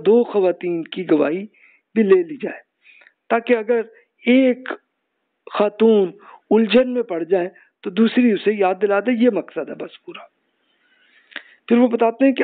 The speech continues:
असल वजह यह है कि रसूलुल्लाह सल्लल्लाहु अलैहि वसल्लम के ज़माने में खवातीन आमतौर पर कर्ज की लेन देन से दूर रहती थी, यानी majority खवातीन नहीं देती थी। तो जो इंसान जिस मामले से जितना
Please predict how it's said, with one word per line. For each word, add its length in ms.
असल 240
वजह 220
यह 140
है 80
कि 140
रसूलुल्लाह 500
सल्लल्लाहु 260
अलैहि 140
वसल्लम 220
के 120
ज़माने 400
में 160
खवातीन 520
आमतौर 380
पर 160
कर्ज 280
की 120
लेन 240
देन 220
से 140
दूर 240
रहती 240
थी, 140
यानी 120
majority 460
खवातीन 420
नहीं 100
देती 300
थी। 160
तो 60
जो 160
इंसान 540
जिस 280
मामले 380
से 180
जितना 380